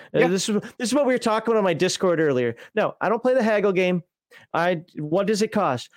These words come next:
Speaker 1: It costs, uh, you know, let's, so let's do what we were talking about. You're buying a new car. Oh, it costs thirty-five thousand dollars, but you're gonna sell it to her for thirty thousand.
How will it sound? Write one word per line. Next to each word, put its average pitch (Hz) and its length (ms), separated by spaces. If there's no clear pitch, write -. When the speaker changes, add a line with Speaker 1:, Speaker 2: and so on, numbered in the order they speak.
Speaker 1:
It 175 140
costs, 180 420
uh, 165 360
you 147 200
know, 143 80
let's, - 260
so 147 120
let's 151 160
do 180 100
what 175 100
we 160 60
were 160 60
talking 156 280
about. 127 120
You're 170 80
buying 208 200
a 226 60
new 226 140
car. 151 280
Oh, 220 80
it - 80
costs 190 220
thirty-five 196 440
thousand 190 300
dollars, 165 320
but 165 80
you're 196 120
gonna 220 120
sell 226 220
it 220 80
to 208 60
her 208 540
for 226 120
thirty 254 260
thousand. 156 440